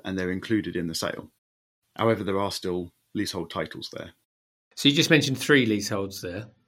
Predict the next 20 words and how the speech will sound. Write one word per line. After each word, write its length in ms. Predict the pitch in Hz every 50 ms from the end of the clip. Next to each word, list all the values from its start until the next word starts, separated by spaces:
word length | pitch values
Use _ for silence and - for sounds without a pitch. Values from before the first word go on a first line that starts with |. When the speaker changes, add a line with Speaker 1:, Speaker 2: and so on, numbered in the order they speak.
| _ _ _ _ _ _ _ _
Speaker 1:
Yes, 540 | - 151 160 135 - - - - - - - _ _ _ _ _ _ _ _ _ _ _ _ _ -
which 180 | 110 107 -
is 120 | 117 110 127
one 140 | 135 131
of 60 | 127 117
the 120 | 120 120
interesting 380 | 120 120 - 120 113 - 117 113
points. 420 | - 113 - - - - - - _ _ _ _ _ _ _ _ _ _ _ _ _ _ _ _ _ _ -
I 60 | -
couldn't 360 | - - - 139 143 143 120 117
find 600 | - - 135 117 98 90 92 92 95 98 95 - _ _ _ _ _ _ _ _ _ _ _ -
quite 420 | - - - 120 117 110 - - _ _ _ _ _ _ _ _ _ _ _ _ _ _ _ _ _ -
where 540 | - 110 110 107 104 104 101 101 101 101 - _ _ _ _ _ _ -
the 60 | - 101
fourth 340 | - - 110 104 98 98
flat 400 | - - - 110 110 92 - -
is. 300 | 101 90 95 - - - - - - - - - - -
<laughs> 100 | - - _ _ _ _ _ _ _ _ _ _ _ _ _ _ _ _ _ _ _ _
So 140 | - - 113
my 440 | 113 117 120 120 117 113 117 - -